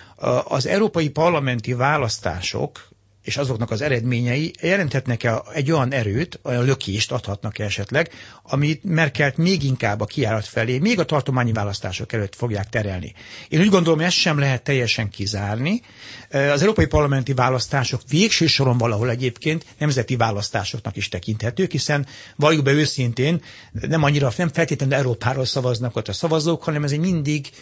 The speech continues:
a kormányoknak is egyfajta nagyon fontos tesztje. És, ö, ugye addig sok minden történt Németországban és az Európai Unióban is,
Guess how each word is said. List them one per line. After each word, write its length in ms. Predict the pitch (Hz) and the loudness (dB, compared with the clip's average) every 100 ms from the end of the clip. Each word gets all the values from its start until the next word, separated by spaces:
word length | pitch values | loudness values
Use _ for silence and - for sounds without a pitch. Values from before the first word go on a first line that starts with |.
| - | -12
a 140 | 110 - | -8 -4
kormányoknak 960 | 160 156 135 123 110 113 107 123 110 - | 2 2 4 2 2 0 -2 -2 -2 -2
is 160 | 95 | -4
egyfajta 400 | 113 - 107 101 | -4 -2 -4 0
nagyon 160 | 123 101 | -2 -2
fontos 420 | - 120 107 - | -4 -4 -4 -2
tesztje. 480 | 135 107 - 92 - - - - - - | -2 -2 -2 -6 -8 -20 -20 -16 -16 -12
És, 340 | - 143 135 - | -2 2 2 4
ö, 260 | 139 139 143 - | 4 4 2 -4
ugye 240 | - 160 | -2 2
addig 220 | 196 190 | 2 2
sok 200 | - 233 | 0 0
minden 220 | 214 147 | 2 0
történt 340 | 127 139 147 120 143 | 2 0 0 0 0
Németországban 480 | 135 165 151 175 156 | 0 0 0 0 0
és 100 | 143 | -2
az 100 | 127 | -2
Európai 420 | 139 135 113 98 | 0 0 0 -2
Unióban 500 | 92 107 110 131 151 | 0 0 0 0 2
is, 200 | 190 208 | 2 0